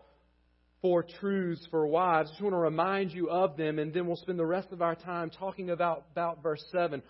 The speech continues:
We learned in verses one through six that wives, your submission to your husband points them to Jesus.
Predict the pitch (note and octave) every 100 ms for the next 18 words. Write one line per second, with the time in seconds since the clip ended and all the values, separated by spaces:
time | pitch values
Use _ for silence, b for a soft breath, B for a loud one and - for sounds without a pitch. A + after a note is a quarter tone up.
0 | - G3+ G3+ A3+ A#3 G#3 G#3 F#3+ F3+ G3
1 | G#3+ G#3+ G3+ F3+ G#3+ G#3 - B B G3
2 | F3 G3+ G#3+ G#3+ G#3+ B _ G3 G3 G3
3 | G#3 G#3+ A3 G3 G3 F3+ G#3+ A3 F3 F#3
4 | - G#3 A3+ G3 - F#3+ F3+ E3+ C#3+ C3
5 | F#3 A3+ F3+ F3